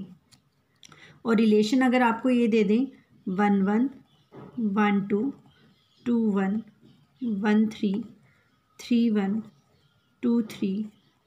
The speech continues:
थ्री, टू। तो आपके पास यहाँ से देखो अगर वन comma टू बिलोंग कर रहा है आर को तो टू comma वन भी आर को बिलोंग कर रहा है, तो यानी कि ये सिमेट्रिक है। If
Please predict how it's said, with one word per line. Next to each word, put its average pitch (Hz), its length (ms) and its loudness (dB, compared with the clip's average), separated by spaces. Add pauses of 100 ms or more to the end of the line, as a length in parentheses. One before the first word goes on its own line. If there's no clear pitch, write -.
(440)
थ्री, 233 280 0
टू। 185 180 -6 (1200)
तो 247 60 0
आपके 220 300 0
पास 254 260 0
यहाँ 240 180 4
से 254 140 -2
देखो 240 380 -2 (360)
अगर 240 240 2
वन 233 280 2
comma 285 360 2
टू 294 120 0
बिलोंग 269 380 4
कर 262 160 0
रहा 262 100 2
है 262 60 4
आर 233 160 2
को 254 160 -2
तो 269 160 -4 (160)
टू 277 120 2 (100)
comma 277 260 2
वन 233 220 2
भी 254 120 2
आर 202 180 0
को 214 140 -2
बिलोंग 196 360 0
कर 185 120 -6
रहा 185 100 -6
है, 185 60 -8
तो 214 120 -6
यानी 202 240 -2
कि 233 140 -4
ये 277 80 0
सिमेट्रिक 233 600 0
है। - 100 -16 (500)
If 202 120 2